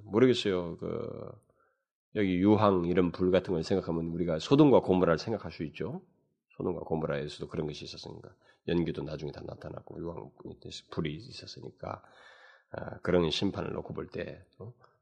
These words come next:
어떤 다른 성격도 얼마든지 생각할 수 있겠지만은 일반적으로 그 여기서 지금 연결돼 있는 그 이 마병대 그리고 거기에 나타난 어떤 동원되는 실제적인 존재들이 이-, 이-,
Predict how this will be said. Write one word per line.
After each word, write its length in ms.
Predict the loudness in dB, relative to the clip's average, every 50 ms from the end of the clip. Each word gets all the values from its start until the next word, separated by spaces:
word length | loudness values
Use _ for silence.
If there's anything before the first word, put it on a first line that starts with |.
| _ _ -20
어떤 260 | -6 -4 -2 -2 -2 -2
다른 300 | -2 2 6 6 6 6
성격도 480 | 6 4 4 4 2 0 0 0 0
얼마든지 400 | 0 2 2 2 2 0 -4 -6
생각할 220 | -6 -6 -6 -6 -6
수 140 | -6 -12
있겠지만은 640 | -8 -8 -8 -8 -6 -8 -4 2 2 4 4 2 0 -6 _ _ _ _ _ _ _ _ _ _ _ _
일반적으로 840 | 2 6 8 10 10 10 8 6 6 8 8 8 8 8 4 -2 -8
그 340 | -2 0 2 2 2 4 6
여기서 360 | 6 6 6 4 2 0 0
지금 340 | 0 0 0 0 0 -2 -6 -10 _ _ 0
연결돼 500 | 4 4 6 8 8 6 6 8 4 4
있는 540 | 4 4 2 2 2 2 2 0 -4 -10 -16 _ _ _
그 400 | -10 -8 -8 -8 -8 -10 -12 -16 _ _ _ _ _ _
이 140 | -8 -8 -4
마병대 720 | -2 0 0 2 2 4 4 4 2 2 0 -2 -4 -4 -14 _ _ _ _ _ _ _ _ _ _ _ _ -8 -4
그리고 340 | -2 2 4 4 4 4 2
거기에 380 | 0 -2 0 4 6 6 6 6
나타난 500 | 4 0 -2 -2 _ -4 0 0 0 2
어떤 240 | 4 2 2 2 2
동원되는 580 | 6 8 10 12 12 12 12 12 12 12 10
실제적인 500 | 8 6 2 0 2 2 4 6 6 4
존재들이 400 | 6 6 8 8 8 6 6 2 -2
이-, 160 | -4 -4 -2 0
이-, 240 | 0 0 0 -2